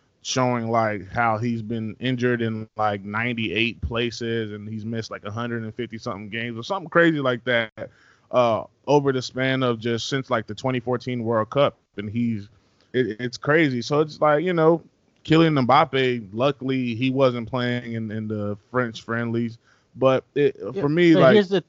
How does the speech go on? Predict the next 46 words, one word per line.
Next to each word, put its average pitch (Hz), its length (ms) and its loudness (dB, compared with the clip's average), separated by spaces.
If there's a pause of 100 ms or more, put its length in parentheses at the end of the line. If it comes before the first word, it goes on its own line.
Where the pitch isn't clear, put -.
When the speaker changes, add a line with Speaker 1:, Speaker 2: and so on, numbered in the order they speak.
Speaker 1:
it 139 80 -10
Speaker 2:
sorry, 160 240 4
Speaker 1:
comes 147 120 2
Speaker 2:
sorry 151 140 6
to 156 80 2
Speaker 1:
down - 40 -4
Speaker 2:
cut 156 220 -2
you 147 100 -2
off, 131 220 -2
John, 120 360 0
but 131 120 0
here's 175 180 0
the 156 100 0
thing. 147 180 4
Speaker 1:
Yeah. 131 240 6
Speaker 2:
Why, 175 300 6
why 165 200 2
did 208 200 -6
France 175 320 2
have 165 220 2
to 175 80 -6
call 156 280 4
him? 120 80 0
Like, 123 160 -2
he's 175 300 2
already 175 360 6
injured. 127 420 -2
Like, 120 200 0
what 147 200 2
was 175 180 2
the 160 80 -2
point 156 240 0
of 147 100 -2
him 143 140 0
getting 139 200 2
a 117 60 0
call-up? 123 340 4
Well, 127 360 0
A, 170 180 6
he 165 80 6
wasn't 139 320 4
gonna 120 160 4
play, 120 460 2 (480)
and 131 180 4
B, 151 460 6 (120)
he 151 200 2